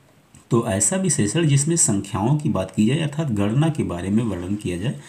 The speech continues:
तो वहाँ पर आपका संख्यावाचक विशेषण होता है। अगले प्रश्न पर हम चलेंगे और नौवां प्रश्न हमारा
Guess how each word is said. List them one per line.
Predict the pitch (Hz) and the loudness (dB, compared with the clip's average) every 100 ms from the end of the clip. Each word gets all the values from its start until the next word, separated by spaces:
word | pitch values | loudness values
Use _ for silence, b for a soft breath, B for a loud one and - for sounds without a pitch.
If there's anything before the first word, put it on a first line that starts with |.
| B B B | B B B
तो | 127 | -2
वहाँ | 113 127 | 2 4
पर | 147 170 - | 2 0 -6
आपका | 95 - 151 | -10 -6 -2
संख्यावाचक | - 107 90 - 87 85 175 | 0 0 -2 -6 -8 -6 -4
विशेषण | 143 - 85 - - - | -2 -2 -4 -4 -4 -2
होता | 101 - | -2 -4
है। | - - b b b - | -14 -18 b b b -2
अगले | 123 143 | 0 2
प्रश्न | 143 139 139 | 2 2 2
पर | 139 | 4
हम | 139 | 4
चलेंगे | 135 135 143 - - B B B B _ - _ _ _ - _ - 98 | 4 4 4 2 -4 B B B B _ -20 _ _ _ -20 _ -6 -2
और | 101 | 0
नौवां | 95 98 107 156 | 0 2 4 2
प्रश्न | 160 110 104 | 2 0 0
हमारा | 92 90 | 0 0